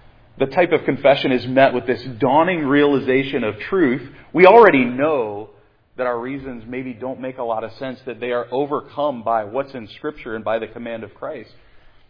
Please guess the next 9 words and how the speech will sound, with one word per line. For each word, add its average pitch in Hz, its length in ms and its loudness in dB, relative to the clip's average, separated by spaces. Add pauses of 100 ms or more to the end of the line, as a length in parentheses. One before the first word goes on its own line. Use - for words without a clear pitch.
But - 120 -10
sometimes 254 480 -6
we 185 120 -6
don't 165 360 -4
bring 170 240 -6
these 151 220 -10
things 160 300 -8
to 143 60 -10
God 117 460 -6